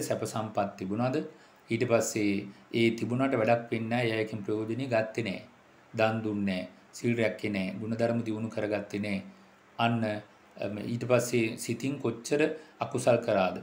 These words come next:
වචනින් කොච්චර අකුසල් කරාද? කයින් කොච්චර අකුසල් කරාද? ඒ හේතු නිසා, අ, මේ වැටුණ දුගතියට, ප්‍රේත ලෝකෙට වැටුණා. ප්‍රේත ලෝකෙට වැටුණාට පස්සේ කෑම බීම නැහැ. කාපු කෑමක් මතක නැහැ, බීපු බීමක් මතක නැහැ කියනවා.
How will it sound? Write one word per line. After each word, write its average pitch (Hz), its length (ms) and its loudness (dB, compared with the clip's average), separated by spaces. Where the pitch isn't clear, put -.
වචනින් 135 460 0
කොච්චර 123 340 -2
අකුසල් 120 360 4
කරාද? 104 400 2
කයින් 113 340 0
කොච්චර 117 320 -4
අකුසල් 110 360 -2
කරාද? 101 400 2
ඒ 123 180 4
හේතු 131 340 4
නිසා, 104 360 0
අ, 117 100 -4
මේ 113 180 -2
වැටුණ 156 360 2
දුගතියට, 151 460 0
ප්‍රේත 127 280 4
ලෝකෙට 151 340 2
වැටුණා. 135 360 -4
ප්‍රේත 139 220 4
ලෝකෙට 151 300 4
වැටුණාට 113 340 2
පස්සේ 101 400 2
කෑම 120 340 4
බීම 165 300 0
නැහැ. 170 420 -2
කාපු 117 300 4
කෑමක් 131 480 2
මතක 131 260 0
නැහැ, 117 260 0
බීපු 117 260 -4
බීමක් 123 420 -2
මතක 123 280 -4
නැහැ 107 240 -4
කියනවා. 101 340 -12